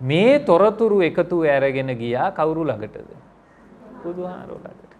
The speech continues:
පූර්වාරාමේ බුදුහාමුදුරුවෝ වැඩ ඉන්නවා. ගිහිල්ලා බුදුරජාණන් වහන්සේට කාරණේ සැලකලා "බුදුහාමුදුරුවනේ බලන්නකෝ මං අහඹු පරීක්ෂණයක් කළා. ප්‍රශ්නයක් හදාගෙන ගිහිල්ලා.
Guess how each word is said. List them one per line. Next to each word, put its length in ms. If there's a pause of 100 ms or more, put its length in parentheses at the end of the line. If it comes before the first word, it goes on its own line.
(100)
පූර්වාරාමේ 840
බුදුහාමුදුරුවෝ 680
වැඩ 160
ඉන්නවා. 340 (640)
ගිහිල්ලා 420
බුදුරජාණන් 800
වහන්සේට 680
කාරණේ 560
සැලකලා 520
"බුදුහාමුදුරුවනේ 960
බලන්නකෝ 760
මං 300
අහඹු 400
පරීක්ෂණයක් 880
කළා. 320
ප්‍රශ්නයක් 640
හදාගෙන 560
ගිහිල්ලා. 480